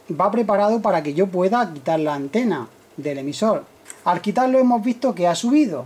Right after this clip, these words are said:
bastante y concretamente tiene ciento veinte decibelios. Pues lo apunto aquí,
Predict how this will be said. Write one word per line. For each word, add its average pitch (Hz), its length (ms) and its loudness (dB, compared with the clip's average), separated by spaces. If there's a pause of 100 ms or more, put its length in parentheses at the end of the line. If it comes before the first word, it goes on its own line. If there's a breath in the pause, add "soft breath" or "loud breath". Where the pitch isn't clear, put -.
(460)
bastante 160 760 -4
y 170 80 -10
concretamente 233 640 0
tiene 233 400 2 (100)
ciento 247 680 2 (460)
veinte 233 840 0 (200)
decibelios. 156 760 -4 (1400)
Pues 151 220 -4
lo 151 140 0
apunto 214 340 2
aquí, 208 340 0